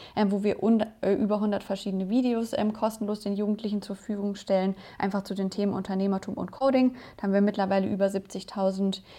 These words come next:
ähm, Abonnenten und Abonnentinnen, ähm, wo man eben zu ganz, ganz unterschiedlichen Themen auch kostenlose Informationen findet. Genau, dann gibt's noch den Eventbaustein, wo wir sowohl,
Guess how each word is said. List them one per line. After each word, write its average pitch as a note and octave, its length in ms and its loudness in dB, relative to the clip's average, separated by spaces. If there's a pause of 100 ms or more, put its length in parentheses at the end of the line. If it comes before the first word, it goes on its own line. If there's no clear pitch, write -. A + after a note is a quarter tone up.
(100)
ähm, G3 180 2
Abonnenten G3 560 0
und G#3+ 100 -2
Abonnentinnen, A3+ 800 2 (240)
ähm, F#3+ 140 0
wo G3 80 0
man G3 160 2
eben G3+ 180 2
zu F#3+ 100 -8
ganz, G3 260 -2
ganz G3 180 -2
unterschiedlichen F#3+ 640 -6
Themen F#3+ 280 -2
auch - 180 -6
kostenlose F3+ 520 -6
Informationen E3+ 720 -8
findet. - 480 -8 (320)
Genau, - 280 6 (120)
dann G3+ 140 2
gibt's G#3+ 200 -2
noch G#3 120 -2
den G3+ 180 -2
Eventbaustein, B3 840 4
wo G#3 140 0
wir G#3 80 2
sowohl, G3+ 480 0